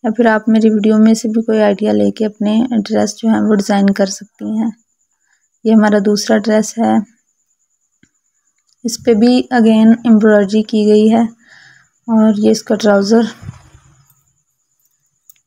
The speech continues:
इस पे मैंने कट वर्क के साथ डिज़ाइनिंग की है और ऑर्गेन्जा का यूज़ किया है। नेक पे इस पे भी, अ,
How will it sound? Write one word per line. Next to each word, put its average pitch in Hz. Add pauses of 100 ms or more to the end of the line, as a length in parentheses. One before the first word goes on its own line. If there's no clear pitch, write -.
(1300)
इस 226
पे 233
मैंने 220
कट 214
वर्क 214
के 233
साथ 214
डिज़ाइनिंग 208
की 208
है 233 (600)
और 220
ऑर्गेन्जा 208
का 214
यूज़ 208
किया 202
है। 220 (220)
नेक 220 (120)
पे 247
इस 240
पे 262
भी, 269
अ, 233